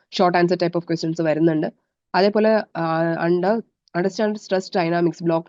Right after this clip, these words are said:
ടൂവിനകത്ത് വരുന്നത് ഇൻവെർട്ടഡ് യു മോഡലൊക്കെ നന്നായിട്ട് പഠിക്കുക. ഡയഗ്രം വെച്ചിട്ട് തന്നെ ആൻസർ എഴുതാനായിട്ട് ശ്രമിക്കുക. അതേപോലെ key models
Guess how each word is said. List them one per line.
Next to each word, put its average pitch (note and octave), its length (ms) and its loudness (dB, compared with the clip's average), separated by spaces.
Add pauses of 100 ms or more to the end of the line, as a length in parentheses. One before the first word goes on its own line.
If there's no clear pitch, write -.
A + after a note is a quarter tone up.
ടൂവിനകത്ത് G3+ 380 0
വരുന്നത് F3 320 0
ഇൻവെർട്ടഡ് E3+ 420 -4
യു F3+ 80 0
മോഡലൊക്കെ E3 460 -2
നന്നായിട്ട് D#3 300 -4
പഠിക്കുക. D#3+ 360 -4
ഡയഗ്രം D#3+ 340 0
വെച്ചിട്ട് E3 260 -2
തന്നെ E3 120 0
ആൻസർ D#3+ 320 -4
എഴുതാനായിട്ട് D#3 380 -2
ശ്രമിക്കുക. D#3 380 -6 (460)
അതേപോലെ A3 320 6
key A#3 280 2
models G3+ 240 6